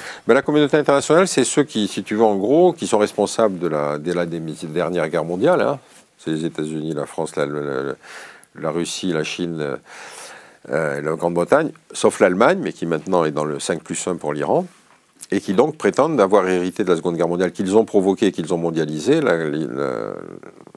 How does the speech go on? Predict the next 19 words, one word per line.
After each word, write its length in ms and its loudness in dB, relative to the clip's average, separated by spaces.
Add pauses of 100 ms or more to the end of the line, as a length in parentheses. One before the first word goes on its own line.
(220)
la 100 -6
philosophie, 640 -2
la, 140 0
le 160 -6
devoir 420 2
de, 200 -2
de, 140 -6 (1900)
de 80 2
garantir 480 2
la 80 4
sécurité 440 -2
internationale. 580 0 (440)
Alors, 300 2 (480)
quand 80 4
même, 240 4
il 80 0
faut 140 2
que 120 -6
les 160 6